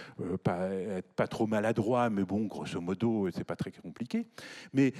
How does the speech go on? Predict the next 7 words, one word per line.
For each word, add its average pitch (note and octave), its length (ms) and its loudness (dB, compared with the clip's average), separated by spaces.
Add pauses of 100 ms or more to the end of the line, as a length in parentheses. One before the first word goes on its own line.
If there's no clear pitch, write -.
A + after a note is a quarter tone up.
la A#2 140 2
compétence E3 800 6
des G2+ 120 0
parents, D3 460 2
c'est - 240 2
aussi G3+ 500 4 (320)
supporter A#3 1000 4